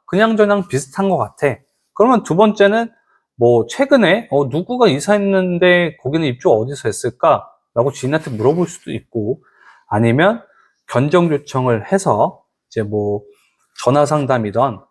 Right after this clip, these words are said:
체크인 상담이든 여러 가지 루트를 통해서 상담 이후에 결정하게 되겠죠. 자, 요런 식으로 보통 이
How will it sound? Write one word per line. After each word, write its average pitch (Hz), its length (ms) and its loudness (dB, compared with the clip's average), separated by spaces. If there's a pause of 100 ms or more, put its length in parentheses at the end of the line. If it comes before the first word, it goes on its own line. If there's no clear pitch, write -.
(140)
체크인 180 380 0
상담이든 143 680 -2
여러 120 140 2
가지 123 180 0
루트를 131 460 0
통해서 180 680 -2
상담 165 420 -2 (100)
이후에 117 460 -2 (280)
결정하게 113 520 -2
되겠죠. 92 500 -10 (1120)
자, 123 180 2
요런 208 400 4
식으로 190 680 4
보통 143 720 2
이 107 720 -10